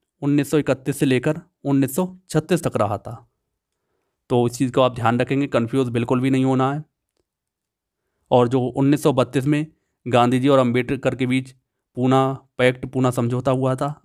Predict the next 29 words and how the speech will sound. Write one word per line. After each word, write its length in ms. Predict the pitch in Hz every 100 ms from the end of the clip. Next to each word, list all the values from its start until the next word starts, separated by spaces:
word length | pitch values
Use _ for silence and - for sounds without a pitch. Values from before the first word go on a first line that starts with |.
| -
आप 140 | 113
ये 160 | 117 117
भी 140 | 127
ध्यान 300 | 120 127 127
रखें, 220 | 120 135
इससे 180 | 131 135
रिलेटेड 360 | 127 120 120 127
भी 100 | 123
एग्जाम 240 | 113 123
में 100 | 131
क्वेश्चन 280 | 131 117 131
पूछते 340 | 131 120 135
हैं। 180 | 139 143 _ _ _ _ _ _
तो 60 | 123
इसमें 140 | 131
ऑप्शन 260 | 120 120 131
नंबर 240 | 123 127
हमारा 400 | 127 123 131 156 _ -
ए 120 | 135
करेक्ट 300 | 117 110 117
हो 80 | 110
जाएगा। 320 | 104 117 117 _ _ -
अगला 200 | 139 160
क्वेश्चन 320 | 165 156 156
देखते 240 | 147 135
हैं, 320 | 143 165 - _ _ _ _ _ _ _ _ _ _ _ -
भारतीय 360 | 143 156 156 196
संविधान 480 | 170 151 139 143 151
के 300 | 135 139